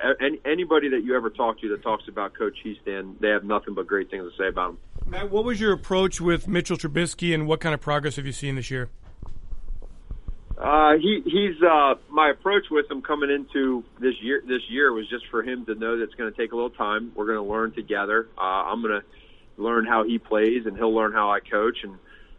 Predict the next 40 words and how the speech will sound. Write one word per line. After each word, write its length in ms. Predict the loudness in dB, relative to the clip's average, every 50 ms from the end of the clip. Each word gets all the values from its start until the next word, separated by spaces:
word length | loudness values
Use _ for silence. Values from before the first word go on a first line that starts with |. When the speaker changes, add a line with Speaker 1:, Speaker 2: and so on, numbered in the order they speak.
| -14 -6
Speaker 1:
um, 500 | 0 2 2 4 4 2 0 -4 -8 -14 -12 -6
and, 300 | -2 -2 -2 -2 -2 -2
and 180 | -2 -2 -2 2 4
so 180 | 6 6 6
there's 200 | 6 4 4 4
gonna 180 | 4 2 2 2
be 200 | 2 0 -2 -2 -2
some 120 | -4 0
rough 240 | 2 4 2 2 2
patches, 440 | 2 2 4 4 2 0 -4 -6 -4
and 100 | -4 -4
we 120 | -2 0 2
went 240 | 2 0 0 0
through 160 | -2 0 2 2
those, 340 | 4 4 4 4 2 0
and 220 | -4 -8 -6 -4 -4
there'll 120 | -2 -2
be 140 | -4 -6 -10
plenty, 420 | -6 -2 0 0 2 0 -2 -4 -6 -8 -4
plenty 260 | -2 0 2 2 2
ahead 220 | 2 2 2 2
of 100 | 2 2
us 80 | 0 -4 0 2
here 140 | 2 2
in 40 | 2 -2
the 40 |
future. 420 | -6 -2 0 0 0 2 0 0 0
But, 280 | 2 0 0 0 -2 -4 -12 -20 -20 -20 -20 -10 -4
uh, 140 | -2 0 0
he's 180 | 2 2 2 4
done 140 | 4 4 4
a 60 | 4
great 280 | 4 4 2 2 2
job, 300 | 2 2 4 4 2 2 -2 -8 -12 -6
job 260 | -2 0 0 0 0
at 140 | -2 -6 -6
handling 540 | -6 -6 -6 -4 -4 -4 -6 -6 -8 -10 -12 -6
everything. 640 | -4 -4 -4 -4 -8 -8 -6 -6 -6 -6 -6 -10 -14 -18 -10 -6
Um, 400 | -2 -2 0 0 -2 -4 -6 -12 -20 -20 -20 -20 -20 -20 _ _ -4
he's, 180 | -2 -2 -4